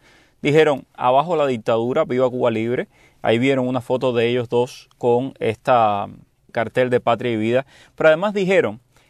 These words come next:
"Denunciar lo que sucede en Cuba", y aquí están viendo las imágenes de esa publicación en Instagram, "denunciar lo que sucede en Cuba no es hablar de política, es ser humano. No apoyo la dictadura cubana bajo ninguna circunstancia".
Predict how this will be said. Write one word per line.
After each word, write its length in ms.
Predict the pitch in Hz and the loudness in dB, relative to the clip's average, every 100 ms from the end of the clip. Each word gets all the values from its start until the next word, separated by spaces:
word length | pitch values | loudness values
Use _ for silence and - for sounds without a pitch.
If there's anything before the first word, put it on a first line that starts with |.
| _ | _
"Denunciar 760 | 131 156 160 156 - 208 214 | 0 2 2 -6 -2 0 2
lo 160 | 202 165 | 2 -2
que 100 | 147 | -2
sucede 360 | 135 - 160 | -6 -2 0
en 80 | 165 | 0
Cuba", 220 | 147 196 | -2 2
y 20 | 147 | 2
aquí 140 | 117 | 0
están 180 | 127 143 | -6 -6
viendo 180 | 139 143 | -4 -2
las 140 | 131 | -2
imágenes 540 | 107 120 135 117 110 | -2 -4 -2 -4 -6
de 80 | - | -4
esa 160 | 113 135 | -4 -2
publicación 500 | 117 110 107 104 123 | -4 -4 -4 -4 -4
en 120 | 120 | -2
Instagram, 440 | 143 127 107 - - _ _ _ | -2 -2 -4 -6 -10 _ _ _
"denunciar 500 | - 143 147 139 190 | 0 0 0 -2 0
lo 140 | 190 180 | 0 -2
que 100 | 156 | -6
sucede 400 | 139 - 165 165 | -8 -4 -2 0
en 80 | |
Cuba 320 | 143 185 175 151 | -4 -2 0 0
no 140 | 139 | -2
es 60 | 156 | -2
hablar 320 | 143 143 151 | 0 0 0
de 100 | 143 | -6
política, 640 | 127 120 127 110 87 98 - | -4 -4 -2 -4 -6 -8 -4
es 300 | 135 160 - | -2 -2 -4
ser 480 | _ - - 151 147 - | _ -20 0 0 0 -8
humano. 460 | - 117 110 104 - _ _ _ _ _ _ - | -8 -2 -2 -4 -10 _ _ _ _ _ _ -4
No 200 | 139 165 | 2 2
apoyo 340 | 165 180 185 | 2 0 2
la 120 | 165 | 2
dictadura 580 | 139 123 - 127 131 156 | 0 -4 -2 0 2 -2
cubana 420 | 143 135 139 160 | -2 -2 0 -2
bajo 360 | 139 123 113 120 | 0 -2 -2 -6
ninguna 440 | 120 113 127 151 | -6 -6 -6 -6
circunstancia". 960 | 143 135 113 113 98 - 127 104 101 98 | -4 -6 -6 -8 -6 -2 -2 -2 -10 -14